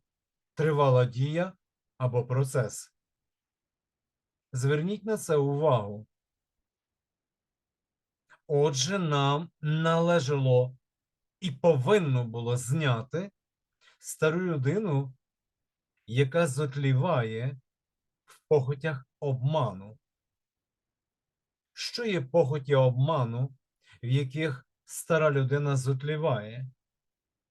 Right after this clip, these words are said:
Похідь обману, точніше, можна перекласти в похотях обманщика. І артикул, який в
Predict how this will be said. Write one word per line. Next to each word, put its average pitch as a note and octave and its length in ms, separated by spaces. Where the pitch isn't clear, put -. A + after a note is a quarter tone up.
Похідь G3 480
обману, D#3 920
точніше, C#3+ 720
можна C3 440
перекласти C3 1040
в - 280
похотях E3+ 720
обманщика. C#3+ 1080
І D3 80
артикул, D#3 840
який D3 680
в B2 480